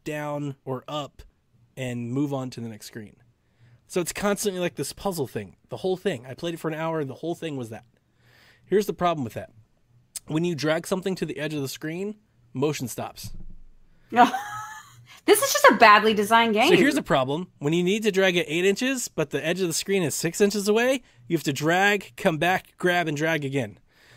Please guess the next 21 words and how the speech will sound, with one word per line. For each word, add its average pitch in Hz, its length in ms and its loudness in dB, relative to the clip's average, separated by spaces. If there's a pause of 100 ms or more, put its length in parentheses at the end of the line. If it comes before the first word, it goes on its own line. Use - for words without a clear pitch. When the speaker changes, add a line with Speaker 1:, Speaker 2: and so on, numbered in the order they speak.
(160)
Speaker 1:
When 143 180 2
there 175 100 2
are 160 40 0
things 185 320 -2
happening 175 340 0
in 143 100 0
real 175 220 0
time, 196 440 0 (380)
everything 143 320 -4
stops. - 520 -10 (340)
Slows 131 380 -8
to 151 80 -4
a 131 40 -4
halt. 117 220 -10 (380)
Wasn't 185 360 2
a 220 60 6
huge 208 300 -4
fan. 110 180 -6 (560)
That 208 240 2
said, 220 560 4 (600)
um, 135 560 -2